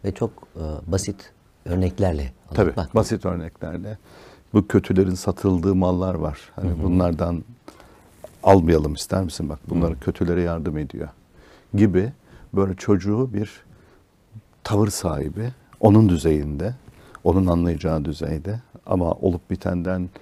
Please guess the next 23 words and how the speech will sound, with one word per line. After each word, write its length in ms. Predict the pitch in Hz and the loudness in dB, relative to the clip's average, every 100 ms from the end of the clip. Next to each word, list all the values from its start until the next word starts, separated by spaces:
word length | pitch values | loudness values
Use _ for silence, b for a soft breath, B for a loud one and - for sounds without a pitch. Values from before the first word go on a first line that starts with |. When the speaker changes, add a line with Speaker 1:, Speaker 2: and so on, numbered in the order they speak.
| B 110 | B 0
Speaker 2:
bizim 260 | 98 113 | 4 6
bilgilendirdiğimiz, 1040 | 98 - 80 80 82 87 78 92 117 131 - | 6 4 -2 -2 -2 -2 -2 0 0 -4 -2
bir 140 | 95 | 0
şekilde 540 | 101 117 - 117 110 123 | 2 2 2 2 2 2
de 80 | |
işlediğimiz. 760 | 123 - 107 95 80 71 - - _ b b b b | 2 2 2 2 0 -6 -10 -20 _ b b b b
Çünkü 280 | - 101 101 | -2 0 4
bu 240 | 120 104 | 6 8
öyle 180 | 104 117 | 6 6
bir 200 | 120 101 | 4 4
dünya 380 | 101 104 110 117 | 2 2 2 -2
ki 320 | - 95 143 - _ b b b b b - | -2 -4 -4 -10 _ b b b b b -8
işlemediğimiz 840 | 104 - 120 107 85 87 87 80 85 | -8 -2 2 2 2 0 -2 -4 -2
bir 180 | 90 | -2
dünyada 600 | 78 85 82 78 80 117 120 - _ _ b b b b | 0 -2 0 -2 -2 -2 -4 -8 _ _ b b b b
Speaker 1:
Hmm. 200 | 82 82 | -4 4
Speaker 2:
bu 80 | 101 | 4
çocukların 640 | - 104 98 - 104 104 | 6 4 4 2 2 2
da 60 | 85 | 2
ayakta 360 | 80 85 - | -2 -4 -8
kalabilmesi 680 | 85 90 85 85 82 82 - | -8 -6 -4 -4 -6 -8 -10
mümkün 360 | 80 73 - 76 | -12 -10 -10 -8
değil. 160 | 71 | -10